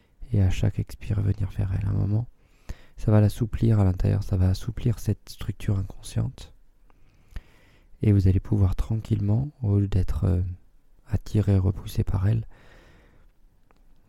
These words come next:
la laisser venir vers vous et, et infuser ou rentrer dedans. Et là, écoutez ce que ça donne quand vous rentrez dedans. Qu'est-ce que ça vous fait dans le corps ? Comment vous vous sentez ? Est-ce que vous êtes plein de rage ?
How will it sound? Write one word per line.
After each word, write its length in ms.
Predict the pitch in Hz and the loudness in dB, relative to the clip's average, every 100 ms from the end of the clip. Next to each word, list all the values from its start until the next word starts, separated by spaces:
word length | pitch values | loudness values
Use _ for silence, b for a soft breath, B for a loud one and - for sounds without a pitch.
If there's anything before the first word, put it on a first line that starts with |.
| - | -4
la 80 | 92 | 0
laisser 260 | 87 - | 0 0
venir 300 | 95 95 98 | 2 2 2
vers 160 | 92 90 | 0 -2
vous 300 | 92 101 95 | 0 2 2
et, 80 | 82 82 82 - _ - - | 2 -2 -6 -16 _ -10 -2
et 60 | |
infuser 440 | 90 - 104 95 107 | -2 0 0 2 2
ou 180 | 98 82 | 2 0
rentrer 300 | 90 - 92 | 0 -2 -2
dedans. 240 | 90 113 - - - - B B B B B B B - - - - - - - - - | -2 -6 -10 -18 -14 -14 B B B B B B B -16 -16 -16 -18 -20 -20 -18 -10 -2
Et 80 | |
là, 180 | 92 95 | 4 4
écoutez 420 | 90 - - 104 | 4 0 0 2
ce 80 | - | 2
que 80 | - | -2
ça 140 | - | -4
donne 320 | 95 101 90 101 | 0 0 -2 -8
quand 160 | - 104 | -10 -6
vous 120 | 104 | -4
rentrez 360 | 101 95 - - - | -2 -2 -4 -4 -4
dedans. 180 | 98 - _ _ - | -4 -6 _ _ -16
Qu'est-ce 160 | - | -14
que 80 | - | -10
ça 120 | - | -8
vous 80 | 95 | -8
fait 160 | - - | -6 -6
dans 100 | 98 | -6
le 80 | 95 | -8
corps ? 400 | - - - - - _ _ _ _ _ _ _ _ _ - | -12 -14 -16 -20 -20 _ _ _ _ _ _ _ _ _ -16
Comment 280 | - 92 92 | -4 0 0
vous 100 | 95 | 0
vous 160 | 98 | -4
sentez ? 320 | 101 - 113 110 | -4 -6 -4 -4
Est-ce 100 | - | -4
que 140 | 104 | -4
vous 80 | 104 | -4
êtes 80 | - | -2
plein 160 | - | -2
de 80 | 90 | -2
rage ? 480 | 85 90 110 113 | 0 0 0 -2